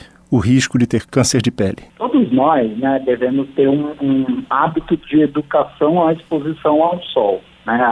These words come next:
Speaker 2: A primeira coisa que a gente tem que pensar é que no meio do dia, né, entre dez e três horas da tarde, o índice de radiação ultravioleta B é extremamente alto,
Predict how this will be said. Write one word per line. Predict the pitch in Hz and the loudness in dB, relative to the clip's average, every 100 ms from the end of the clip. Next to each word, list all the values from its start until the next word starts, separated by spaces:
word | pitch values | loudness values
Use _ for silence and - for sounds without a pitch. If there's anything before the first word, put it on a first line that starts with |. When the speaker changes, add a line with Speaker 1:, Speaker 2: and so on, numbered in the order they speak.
| 110 | 0
Speaker 2:
A | 123 | -2
primeira | - 165 226 247 | 0 2 4 2
coisa | 170 147 139 | 2 2 2
que | 127 | 0
a | |
gente | 117 117 - | -2 -6 -4
tem | 113 | -4
que | - | -4
pensar | 110 101 - 143 143 113 - _ _ _ - | -6 -6 -2 0 0 -2 -8 _ _ _ -8
é | 113 | -6
que | - 139 | -2 2
no | 139 143 | 4 4
meio | 143 151 202 180 135 | 4 4 4 2 0
do | 120 | -2
dia, | 107 143 160 127 110 | 0 2 4 4 4
né, | 123 123 | 2 4
entre | 120 120 117 117 - | 4 2 0 -2 2
dez | 120 131 131 113 | 2 4 2 -2
e | 120 | -4
três | 117 117 110 | -2 -2 0
horas | 110 107 101 | 0 0 -2
da | 104 | -4
tarde, | - 123 143 127 - - _ - - | -2 0 2 0 -2 -16 _ -20 -20
o | 117 127 | -2 2
índice | 180 196 196 | 2 0 -4
de | 165 | 0
radiação | 143 143 127 123 - 123 117 | 0 0 2 0 0 0 0
ultravioleta | 113 113 110 101 107 104 104 - 101 | 0 -2 -2 0 0 0 -2 -2 -4
B | 101 127 143 143 | 0 2 2 -2
é | - | -4
extremamente | 113 - 131 139 139 139 135 180 | -2 2 2 4 4 2 2 2
alto, | 151 123 113 - | 2 2 -2 -8